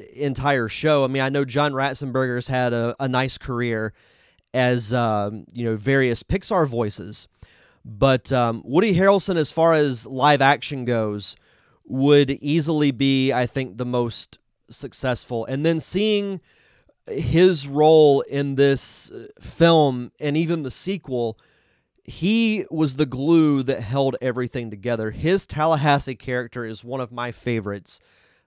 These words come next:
of any character in any film. I just love his, you know, his loyalty that he develops at the end of the movie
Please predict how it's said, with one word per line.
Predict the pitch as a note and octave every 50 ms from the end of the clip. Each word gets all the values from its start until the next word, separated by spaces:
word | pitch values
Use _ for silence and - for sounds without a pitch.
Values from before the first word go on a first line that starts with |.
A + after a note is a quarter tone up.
| _ _ -
of | B2 C3+ C#3 C3+ C3 B2 A#2 F#2+ - _ _ _ _ _ _ _ _ _ _ _ - - -
any | G3 G#3 A3+ A3+
character | E3 - G#3 A3 A3 G3+ - F#3+ F3+
in | D#3+
any | C#3+ D#3+ E3+ E3+ D#3
film. | - - D3 C#3 C3+
I | C3+ C3+
just | C3 C#3 C3 -
love | C#3+ C#3+ C#3+ D3+ D#3 C#3+ B2
his, | C3+ C#3+ C3+ C3 B2+ A2+ A2 - - - _ _ _ _ _ _ _ _ _ _ _ _ _
you | - A#2+ B2+ C#3 C#3
know, | C#3+ C#3+ C#3 C3+ C3 B2+ B2+ B2+ A#2
his | - C3 C3 C#3+ B2+ A2 A#2
loyalty | A#2+ A#2 B2 C#3 D#3 E3 E3+ E3+ E3+ - - E3 E3 E3 E3
that | C#3+ C#3+ C3 C3+
he | C#3 D3+ D#3 D3
develops | B2+ C3 A2+ C3+ D3 C#3+ D3 C#3+ - - -
at | C#3 -
the | C3+ C3 C3+
end | C#3 C3+
of | C3 B2+
the | B2+
movie | C3 C3 B2+ C3 B2+ A2+ B2 A#2+ A#2 A2+